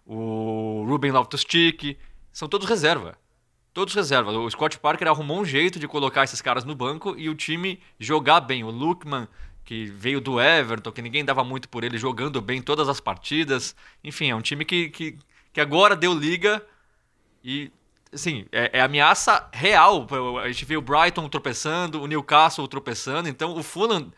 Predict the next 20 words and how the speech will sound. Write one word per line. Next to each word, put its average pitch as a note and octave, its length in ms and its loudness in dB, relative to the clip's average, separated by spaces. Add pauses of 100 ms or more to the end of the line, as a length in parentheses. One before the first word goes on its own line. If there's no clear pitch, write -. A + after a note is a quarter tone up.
(220)
desses C#3+ 240 -4
times D#3+ 260 -2
que D3 120 -10
tão D#3 100 -2
lutando D3+ 320 -2
pela, A#2 500 4 (680)
pra, D3 120 2 (160)
pra D#3 140 6
fugir D#3 320 0
do G3+ 60 0
rebaixamento C#3 500 2
agora, D3+ 320 6
é A#2 160 0
o C#3+ 40 0
time F3 240 -6
que - 80 -12
tá G#3 120 -2
em G#3+ 40 -4
melhor F#3+ 220 6
fase. B2+ 380 2